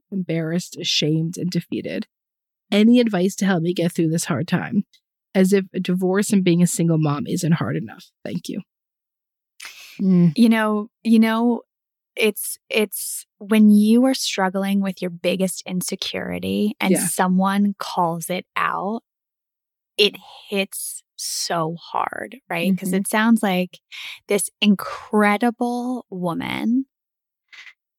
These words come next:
Speaker 2: has, is struggling with the fact that she's moved back with her parents. She's feeling embarrassed and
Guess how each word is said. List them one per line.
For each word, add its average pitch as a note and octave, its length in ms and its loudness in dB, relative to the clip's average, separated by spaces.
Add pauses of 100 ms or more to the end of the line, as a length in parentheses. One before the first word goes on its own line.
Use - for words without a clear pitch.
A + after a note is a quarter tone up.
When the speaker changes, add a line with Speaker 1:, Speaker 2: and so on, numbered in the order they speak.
(380)
Speaker 2:
has, G3 880 0
is A3 140 0
struggling A3+ 720 0
with F3+ 200 -6
the F#3 100 -10
fact F#3 420 -6
that F#3 380 -4 (220)
she's - 600 -2
moved F3+ 240 -4
back F3 180 2
with F3+ 140 -8
her F3+ 140 -6
parents. B3 640 0
She's - 260 -10
feeling F3+ 340 -2
embarrassed A3+ 600 0
and G3+ 240 -10